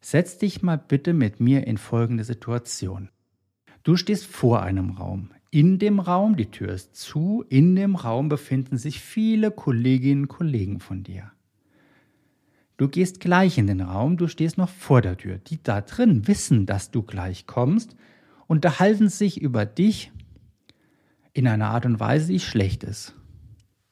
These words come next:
Auf welche Gedanken du jetzt dabei kommst und über was die reden,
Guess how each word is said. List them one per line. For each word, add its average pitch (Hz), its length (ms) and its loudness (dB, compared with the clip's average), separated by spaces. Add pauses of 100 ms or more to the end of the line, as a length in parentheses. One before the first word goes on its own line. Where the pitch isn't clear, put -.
(540)
Auf 131 160 2
welche 202 220 2
Gedanken 156 420 2
du 156 140 2
jetzt 139 220 -2
dabei 107 240 -2
kommst 165 460 -2
und 107 220 -2
über 107 200 -2
was 139 220 -2
die 127 140 -2
reden, 113 540 0